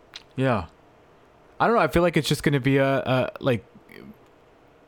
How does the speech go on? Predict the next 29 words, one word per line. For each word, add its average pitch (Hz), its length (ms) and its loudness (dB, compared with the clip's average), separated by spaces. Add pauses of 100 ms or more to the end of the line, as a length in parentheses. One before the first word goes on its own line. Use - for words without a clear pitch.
like 127 200 2
Mo-, 151 300 2
Maurice 143 340 2
Harkless, 160 400 2
not 123 300 2
too 156 260 0
familiar 135 440 2
with 131 120 2
this 120 180 0
game. 120 380 2
Justin 131 300 0
Holiday 117 360 2
as 104 140 0
well. 113 300 2
Like, 101 220 -2 (560)
just - 180 -2
trying 147 240 2
to 110 80 -4
think, 123 300 2
like, 104 240 0 (380)
but 151 200 2 (920)
when 139 160 2
you 147 80 2
compare 151 640 2
what 135 200 2
happened 127 340 2
last 110 280 2
summer 107 300 2
to, 107 180 -4